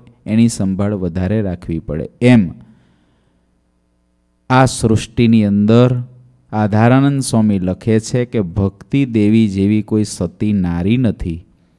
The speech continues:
અને ધર્મદેવ સમાન કોઈ ધર્મનિષ્ઠ પતિ નથી.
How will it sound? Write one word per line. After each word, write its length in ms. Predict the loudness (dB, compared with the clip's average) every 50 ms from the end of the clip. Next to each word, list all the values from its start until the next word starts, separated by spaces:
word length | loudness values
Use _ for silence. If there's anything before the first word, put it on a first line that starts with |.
| _ _ -6
અને 180 | -4 -2 -2 -2 -4 -10 -10 -4
ધર્મદેવ 880 | -2 0 2 2 2 2 2 0 0 0 2 2 4 4 4 2 2 0
સમાન 500 | -4 -4 -4 -2 0 0 0 0 0 -2
કોઈ 200 | -2 -2 -2 -2
ધર્મનિષ્ઠ 800 | -4 -4 -4 -2 -2 0 0 0 0 0 -2 -2 -4 -8 -14 -16
પતિ 420 | -10 -8 -8 -8 -8 -8 -8 -8
નથી. 420 | -8 -10 -12 -14 -16 -18 -20 -20